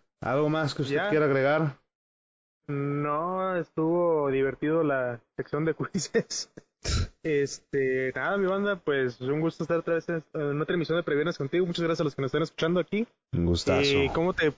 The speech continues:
Speaker 2: encontramos en tus redes sociales, bandita?
Speaker 1: En mis redes sociales estoy como el tipo de la B. En Twitter,
Speaker 2: Bueno, vean.
Speaker 1: en Facebook, en Instagram, en TikTok. Nada más.
Speaker 2: ¿Ya subes TikToks?
Speaker 1: Eh, ya subí uno, güey. <laughs>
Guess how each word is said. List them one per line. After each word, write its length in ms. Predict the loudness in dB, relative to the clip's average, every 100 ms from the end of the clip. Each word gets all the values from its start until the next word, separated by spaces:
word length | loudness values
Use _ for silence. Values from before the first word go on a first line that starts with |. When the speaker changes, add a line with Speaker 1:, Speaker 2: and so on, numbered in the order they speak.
| -4
Speaker 2:
encontramos 540 | -2 -2 0 0 0
en 80 | 0
tus 100 | 2
redes 140 | 2
sociales, 280 | 0 0 0
bandita? 400 | 2 0 -2 -4 0
Speaker 1:
En 300 | 2 4 4
mis 100 | 4
redes 220 | 4 2
sociales 280 | 4 2 2
estoy 180 | 0 0
como 200 | 2 2
el 140 | 0
tipo 240 | 0 2 4
de 80 |
la 80 | 4
B. 260 | 4 2 -4 -10 _ -18 -18 -18 _ -4
En 220 | 0 2 2
Twitter, 440 | 2 4 4 6
Speaker 2:
Bueno, 160 | 4 2
vean. 100 | 2 2
Speaker 1:
en 60 | 2
Facebook, 480 | 2 4 4 2 2
en 180 | 2 4
Instagram, 680 | 2 2 2 2 2 2 0
en 320 | 0 2 0
TikTok. 580 | 0 -2 0 0 0 -4 _ _ _ _ _ _ _ _ _
Nada 180 | -2 0
más. 400 | 0 -2 -8 -16 _ -16 -16 _ _ _ -6
Speaker 2:
¿Ya 80 | -2
subes 240 | 0 0
TikToks? 360 | -4 -4 -6 -8 _ _ _ _ _ -2
Speaker 1:
Eh, 600 | 2 6 6 6 8 8
ya 120 | 6 6
subí 220 | 6 8
uno, 300 | 6 6 4
güey. 120 | 4
<laughs> 560 | 2 6 8 8 6